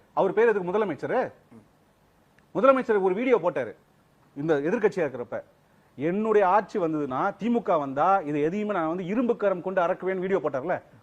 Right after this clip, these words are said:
அந்த வீடியோவை நீங்க திருப்பி எத்தனை பெண்களால பார்க்க முடியும்? ஓட்டு போட்ட அத்தனை பெண்களால பார்க்க முடியுமா?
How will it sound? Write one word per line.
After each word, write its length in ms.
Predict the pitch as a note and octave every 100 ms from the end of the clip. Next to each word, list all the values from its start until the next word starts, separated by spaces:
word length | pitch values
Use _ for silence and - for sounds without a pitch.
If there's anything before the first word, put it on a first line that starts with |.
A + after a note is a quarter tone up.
| -
அந்த 240 | D3+ D#3
வீடியோவை 460 | D3+ B3 A3+ F#3 F#3
நீங்க 160 | D#3+
திருப்பி 300 | - A#3 A3+
எத்தனை 260 | F#3 A#3+ A3
பெண்களால 340 | G3 G#3 G3 D#3
பார்க்க 240 | F3 F3
முடியும்? 260 | C#3 G#2+ F2+ _ _ _ _ _ _ _ _ _
ஓட்டு 280 | C#3+ B3 A3
போட்ட 200 | G#3+ G3+
அத்தனை 260 | F#3 A3+
பெண்களால 280 | G#3+ A#3 A3+
பார்க்க 220 | G3+ G3+
முடியுமா? 380 | F#3 C3 A#2+ B2+